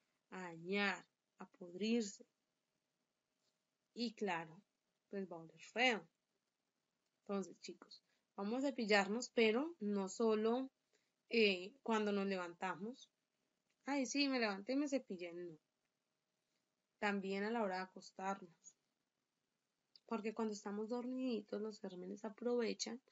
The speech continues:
para empezar a comérsenos los dientes, eh,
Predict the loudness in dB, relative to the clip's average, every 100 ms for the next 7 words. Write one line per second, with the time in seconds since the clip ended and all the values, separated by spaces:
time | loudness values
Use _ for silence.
0 | _ _ _ _ _ _ -10 -8 -8 -10
1 | -14 -14 -12 -10 -6 -6 -4 -4 -4 -6
2 | -8 -4 -4 -4 -4 -2 0 0 -4 -8
3 | -10 -12 _ _ _ _ _ _ _ _
4 | _ _ _ _ -6 -4 -4